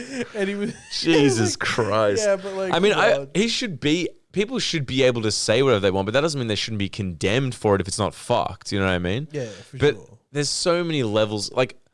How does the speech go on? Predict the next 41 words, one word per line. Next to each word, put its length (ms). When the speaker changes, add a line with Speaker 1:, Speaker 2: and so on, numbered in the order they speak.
Speaker 2:
the 120
Kanye 340
thing 160
is 140
almost 280
to 60
me 140
is, 100
like, 160
a 80
non-thing 640
because 240
there's 140
so 200
many, 440
I 60
think 180
there's, 140
<sighs> 100
like, 140
he's 320
just 320
this, 300
like, 320
on 260
the 100
fringes 1160
sort 240
of, 160
like, 280
for 280
all 140
intents 320
and 100
purposes, 420
I 100
feel 200
like, 160
kinda 220
crazy 560
guy. 520